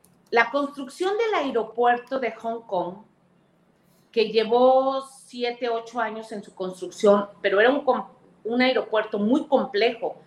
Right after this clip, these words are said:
Se tuvieron que hacer túneles, puentes, donde hay tifones de cuatrocientos kilómetros por hora. Eh, ustedes van a ver cómo cuando se termina de hacer ese aeropuerto,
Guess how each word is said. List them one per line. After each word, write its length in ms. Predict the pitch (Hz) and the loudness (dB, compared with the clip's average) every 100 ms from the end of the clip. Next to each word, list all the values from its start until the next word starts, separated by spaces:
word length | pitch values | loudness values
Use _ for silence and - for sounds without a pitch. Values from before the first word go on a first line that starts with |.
| _ _ | _ _
Se 160 | - | -8
tuvieron 400 | 208 214 233 233 | -6 2 4 4
que 80 | 233 | 2
hacer 260 | 214 220 190 - | -2 -2 -6 -6
túneles, 680 | 214 240 233 208 180 175 - | -4 0 0 0 -2 -4 -10
puentes, 720 | - 190 226 240 240 208 190 - _ _ _ _ | 0 2 2 0 2 2 2 -6 _ _ _ _
donde 580 | 185 208 202 202 196 190 | 4 4 4 2 4 6
hay 880 | 190 214 233 233 233 226 214 185 - - _ _ _ | 6 4 0 -8 -10 -10 -10 -10 -14 -20 _ _ _
tifones 640 | 240 - 254 262 294 254 | -14 -2 4 4 4 0
de 100 | 214 | -2
cuatrocientos 580 | 202 190 190 208 214 240 | -2 -4 -4 -6 -6 -6
kilómetros 600 | - 208 196 220 208 190 | -6 0 2 2 -4 -10
por 200 | - 190 | -6 2
hora. 420 | 220 240 240 196 - - _ _ _ _ | 6 6 6 2 -4 -20 _ _ _ _
Eh, 460 | - 214 208 208 - _ _ _ | -2 0 2 0 -2 _ _ _
ustedes 420 | 247 - 330 370 | -16 -6 -4 -2
van 220 | 349 320 320 | 0 0 0
a 80 | |
ver 360 | 277 226 202 - _ _ _ _ _ | 0 -2 -4 -10 _ _ _ _ _
cómo 340 | - 269 302 | -2 0 0
cuando 320 | - 240 214 202 | -2 -4 -2 -6
se 160 | 226 | -8
termina 600 | 196 202 202 254 359 403 | -6 -4 -2 0 0 0
de 120 | 349 | -2
hacer 280 | 233 226 233 | -4 -4 -4
ese 220 | 233 247 | -4 -4
aeropuerto, 800 | 226 220 208 214 196 185 - 160 | -4 -4 -8 -6 -6 -6 -14 -20